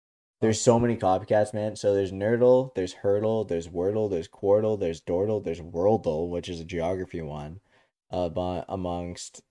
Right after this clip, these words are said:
Speaker 2: There's Tortle.
Speaker 1: like, a hundreds of others. There's so many,
Speaker 2: <laughs>
Speaker 1: man. I swear there's one that's, like, ten at the same time. 'Cause Quordle is four, and I assume it's Quordle because of quadruple, I'd
Speaker 2: What do you mean
Speaker 1: guess.
Speaker 2: Quordle? Like, four, like, one, two, three, four?
Speaker 1: Q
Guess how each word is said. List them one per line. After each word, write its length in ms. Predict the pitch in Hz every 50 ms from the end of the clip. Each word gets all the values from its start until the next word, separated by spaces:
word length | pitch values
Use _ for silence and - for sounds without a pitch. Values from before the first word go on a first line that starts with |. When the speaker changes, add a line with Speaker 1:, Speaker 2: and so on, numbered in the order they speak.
| _ _ _ -
Speaker 2:
There's 160 | 98 - -
Tortle. 300 | _ - 98 101 98 98
Speaker 1:
like, 140 | 98 92 82
a 80 | 87 87
hundreds 420 | - - 90 87 87 85 82 82
of 140 | 82 80 78
others. 320 | 78 78 76 80 - - _ _ _ -
There's 220 | - 98 98 -
so 240 | - - 104 98 95
many, 260 | 87 85 85 87 85 85
Speaker 2:
<laughs> 0 |
Speaker 1:
man. 300 | 85 85 87 87 87 82
I 120 | 90 101
swear 220 | - - 117 113 123
there's 220 | 127 127 123 110
one 380 | 98 95 92 92 95 95 90 87
that's, 180 | 85 82 -
like, 340 | 90 87 85 - _ - _ _ -
ten 300 | 87 85 80 80 90 - _ _ - - - _ _ _
at 80 | - -
the 40 | -
same 300 | - - 90 85 82 80
time. 360 | 92 82 80 78 78 80 90 _ _ _ _ _ _ _ -
'Cause 140 | 104 98
Quordle 420 | - - - 123 131 131 127 110 101
is 100 | 95 -
four, 440 | - - 98 85 78 78 80 104 _ _ _ _ _ _ _ -
and 80 | 98
I 40 | 98
assume 200 | 98 - 117 110
it's 120 | 107 - -
Quordle 360 | - - 104 101 101 95 92
because 280 | 95 90 - 104 85
of 160 | 87 82 - -
quadruple, 580 | - 90 82 85 87 90 - 104 104 107 110 _
I'd 160 | - 92 92 98
Speaker 2:
What 80 | 110
do 60 | 101
you 40 | 110
mean 60 | 107 107
Speaker 1:
guess. 160 | 104 - -
Speaker 2:
Quordle? 240 | 110 104 101 101 95
Like, 140 | 98 95 _
four, 260 | _ - 110 104 101
like, 140 | 101 95 -
one, 160 | 104 101 98
two, 80 | 98 113
three, 160 | 120 123 123 117
four? 40 | 107
Speaker 1:
Q 80 | 110